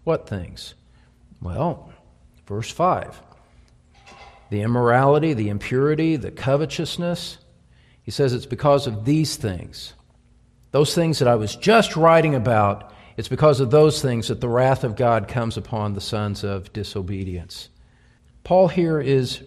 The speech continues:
repeating himself, in a sense. He's making the same basic point in verse six that he made in verse five, just from a de-, just from a slightly different perspective. He says, "Don't be misled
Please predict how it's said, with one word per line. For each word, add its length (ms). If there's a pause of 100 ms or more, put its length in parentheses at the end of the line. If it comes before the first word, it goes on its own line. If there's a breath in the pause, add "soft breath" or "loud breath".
repeating 540
himself, 760 (360)
in 80
a 60
sense. 560 (680)
He's 180
making 360
the 60
same 360
basic 460
point 320
in 120
verse 300
six 360
that 120
he 140
made 320
in 120
verse 240
five, 400
just 200
from 160
a 20
de-, 260 (200)
just 180
from 140
a 40
slightly 380
different 340
perspective. 760 (880 soft breath)
He 80
says, 240
"Don't 240
be 100
misled 760